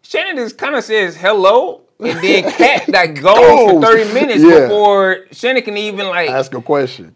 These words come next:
Speaker 1: before he can ask him about his family or anything,
Speaker 2: Right.
Speaker 1: Cat go, like, just go. So
Speaker 2: He
Speaker 1: Cat
Speaker 2: came
Speaker 1: came
Speaker 2: in with an
Speaker 1: loaded.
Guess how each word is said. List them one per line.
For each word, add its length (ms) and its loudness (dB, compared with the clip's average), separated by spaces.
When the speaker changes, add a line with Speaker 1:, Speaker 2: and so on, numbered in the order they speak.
Speaker 1:
before 280 2
he 120 2
can 120 -6
ask 240 -4
him 80 -8
about 240 -4
his 120 -8
family 520 -4
or 140 0
anything, 840 -4
Speaker 2:
Right. 40 -20
Speaker 1:
Cat 360 -8
go, 200 -4
like, 280 -2
just 200 -6
go. 280 0
So 260 -2
Speaker 2:
He 120 -10
Speaker 1:
Cat 140 -2
Speaker 2:
came 100 -8
Speaker 1:
came 180 0
Speaker 2:
in 60 -4
with 80 -2
an 60 2
Speaker 1:
loaded. 320 4